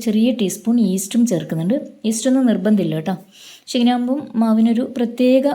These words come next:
ടേസ്റ്റ് ഉണ്ടാവും, അതിനാണ് കേട്ടോ. അപ്പോൾ ഇതാ ഞാനിതൊക്കെ നല്ല തിക്കായിട്ട് അരച്ചിട്ടുണ്ട്. ഈ ഒരു മിക്സിയുടെ ജാറ് കഴുകി ഒഴിക്കേണ്ട ആവശ്യമില്ല, അപ്പം നമ്മുടെ ഈ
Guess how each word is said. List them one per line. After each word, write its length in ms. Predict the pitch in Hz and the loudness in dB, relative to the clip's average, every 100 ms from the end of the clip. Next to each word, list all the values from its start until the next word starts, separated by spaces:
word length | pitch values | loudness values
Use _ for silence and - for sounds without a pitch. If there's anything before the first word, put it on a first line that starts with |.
| - 240 220 | -2 -6 0
ടേസ്റ്റ് 420 | 196 196 - 240 | 0 0 -2 -2
ഉണ്ടാവും, 220 | 180 185 233 | 0 0 0
അതിനാണ് 320 | 208 185 170 | 0 -2 -2
കേട്ടോ. 160 | 170 214 190 - _ - - - _ _ _ | -4 -4 -6 -14 _ -20 -20 -20 _ _ _
അപ്പോൾ 120 | - 254 | -4 0
ഇതാ 120 | 247 254 | 2 2
ഞാനിതൊക്കെ 340 | 240 233 240 233 | 2 0 0 0
നല്ല 120 | 208 220 | 2 0
തിക്കായിട്ട് 640 | 220 - - - 262 254 240 | -4 -10 -18 -2 2 2 0
അരച്ചിട്ടുണ്ട്. 420 | 170 170 - 185 226 | -2 -4 -4 0 2
ഈ 20 | 247 | 2
ഒരു 80 | 240 | 2
മിക്സിയുടെ 340 | 226 - 240 220 | 0 0 0 2
ജാറ് 280 | 208 196 233 233 | 2 2 0 0
കഴുകി 320 | 208 202 226 233 - _ _ 202 | 0 0 -2 -6 -16 _ _ -2
ഒഴിക്കേണ്ട 340 | 202 214 220 180 | 0 2 2 2
ആവശ്യമില്ല, 360 | 175 - 202 240 | -2 -4 -4 -2
അപ്പം 160 | 233 247 - 214 | -4 -6 -6 -2
നമ്മുടെ 220 | 208 202 | 0 0
ഈ 20 | 208 | -2